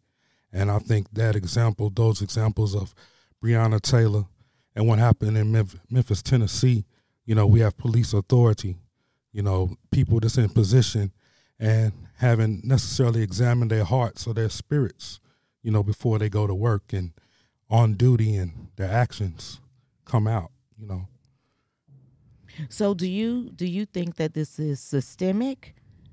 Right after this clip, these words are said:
Speaker 2: a systemic mindset that's been kind of bred into the police department?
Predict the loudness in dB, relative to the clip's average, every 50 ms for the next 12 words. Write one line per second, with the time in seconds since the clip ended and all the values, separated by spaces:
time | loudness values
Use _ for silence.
0 | _ -6 -6 -2 -2 -4 -4 -2 -2 0 0 0 -2 -4 -4 -2 -2 -2 -2 -2
1 | -2 -4 -6 -6 -6 -6 -4 -4 -6 -8 -10 _ _ _ _ _ _ -4 -4 -4
2 | -4 -8 -6 -2 0 0 2 0 0 -2 -4 -4 -4 -4 -2 0 0 0 0 -2
3 | -4 -12 -20 _ _ _ -6 -2 0 0 2 2 0 0 -2 -2 -2 -2 -2 0
4 | 0 -2 -4 -4 -4 -4 -2 -2 -2 -4 -4 -6 -8 -12 _ -20 _ _ _ _
5 | _ _ _ _ _ _ _ _ _ _ _ _ _ _ _ -8 -6 -4 -2 -2
6 | 0 0 0 -2 -2 -6 -6 -4 -4 -4 -4 -4 -4 -4 -4 -4 -4 -6